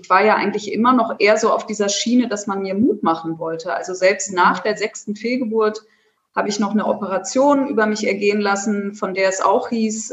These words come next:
Speaker 1: ähm, da werden jetzt noch mal alle Vernarbungen, äh, entfernt und dann ist das optimal vorbereitet und dann steht dem eigentlich nichts mehr im Wege.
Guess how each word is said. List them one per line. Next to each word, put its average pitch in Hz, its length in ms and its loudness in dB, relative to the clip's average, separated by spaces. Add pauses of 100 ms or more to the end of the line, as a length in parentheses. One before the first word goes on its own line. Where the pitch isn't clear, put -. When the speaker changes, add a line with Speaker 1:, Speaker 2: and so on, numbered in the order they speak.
Speaker 1:
ähm, 196 380 0 (420)
da - 80 -10
werden 202 220 2
jetzt 196 140 -4
noch 214 140 -6
mal 185 120 2
alle 220 200 2
Vernarbungen, 196 920 0
äh, 190 200 0
entfernt 185 680 0
und 190 160 -4
dann 196 180 0
ist 214 140 -8
das 214 240 -6
optimal 220 600 0
vorbereitet 190 760 0
und 185 120 -6
dann 180 160 -6
steht 214 260 -2
dem 202 180 -2
eigentlich 196 340 -8
nichts 220 280 -4
mehr 202 120 -4
im 196 120 -4
Wege. 196 380 0